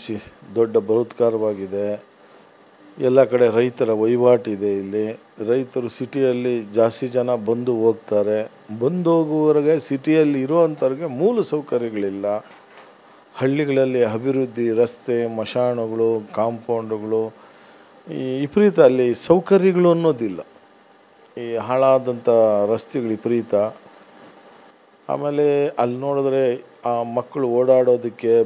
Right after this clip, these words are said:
ಬಸ್ ಸೌಕರ್ಯಗಳಿಲ್ಲ, ಬಸ್ಸುಗಳು ಹೆಂಗೆ ಹೋಗ್ಬೇಕು, ಆ ರಸ್ತೆಗಳಲ್ಲಿ ಬಸ್ ಹೋಗೋದಕ್ಕೆ ಆಗಲ್ಲ, ಈ ಥರದ ಕಿರಿದಾದ ರಸ್ತೆಗಳಿದ್ದಾವೆ. ಇವೆಲ್ಲ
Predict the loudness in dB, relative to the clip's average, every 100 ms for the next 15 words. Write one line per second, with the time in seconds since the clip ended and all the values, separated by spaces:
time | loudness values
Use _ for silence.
0 | 2 -4 0 -2 0 0 0 -2 -8 -10
1 | -12 -16 -18 -14 -4 -4 -2 -4 -2 -4
2 | -2 -2 0 -2 -4 -4 0 0 -2 -4
3 | -8 -2 -2 -2 -4 -4 -2 -6 -2 -4
4 | -4 -12 -8 -6 -4 -4 -4 -6 -8 -14
5 | -16 _ _ _ _ _ _ _ _ -14
6 | -8 -4 -2 -2 -2 -2 4 4 4 0
7 | -4 -6 -6 -4 -4 -4 -4 -4 -6 -10
8 | -20 _ _ -6 -4 -2